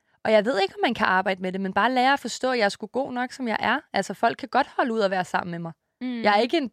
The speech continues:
Speaker 1: pain in the ass. Jo, nogle gange er jeg da. Det ved jeg, min mor <laughs> synes, men altså
Speaker 2: <laughs> Det
Speaker 1: du
Speaker 2: skal
Speaker 1: ved
Speaker 2: forældre.
Speaker 1: Ja, præcis. Men, men folk ville jo ikke være sammen med mig, hvis det var, at jeg var røvnederen.
Speaker 2: Det er jo rigtigt.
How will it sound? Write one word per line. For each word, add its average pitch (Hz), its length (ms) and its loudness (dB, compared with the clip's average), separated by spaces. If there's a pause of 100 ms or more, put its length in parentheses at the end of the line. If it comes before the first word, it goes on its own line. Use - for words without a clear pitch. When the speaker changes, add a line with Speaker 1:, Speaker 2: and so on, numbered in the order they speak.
(120)
Speaker 1:
pain 240 300 -4
in 220 120 -4
the 190 80 -2 (240)
ass. 233 180 -6 (260)
Jo, 220 100 8 (100)
nogle 220 160 0
gange 196 220 2
er 175 60 0
jeg 202 200 4
da. 185 120 -4 (100)
Det 180 120 -10
ved 214 120 4
jeg, 190 100 2
min 185 100 0
mor 226 240 6
<laughs> - 60 -4
synes, 202 280 -2
men 196 140 2
altså 277 260 4
Speaker 2:
<laughs> 381 680 2
Det - 120 -8
Speaker 1:
du 254 40 0
Speaker 2:
skal 254 220 4
Speaker 1:
ved - 60 -12
Speaker 2:
forældre. 202 460 -4
Speaker 1:
Ja, 240 260 6 (100)
præcis. 277 500 -2
Men, 233 260 -4
men 226 300 -2 (1000)
folk 247 200 2
ville 311 120 -2
jo 311 60 2
ikke 330 120 0
være 349 120 4
sammen 208 260 0
med 180 80 -2
mig, 185 140 0
hvis 180 160 -4
det 175 120 -4
var, 175 160 2
at - 360 -4 (480)
jeg 175 140 -2
var 170 100 -4 (160)
røvnederen. 170 440 -6 (400)
Speaker 2:
Det - 20 -2
er 262 40 0
jo 247 60 0
rigtigt. 202 480 -12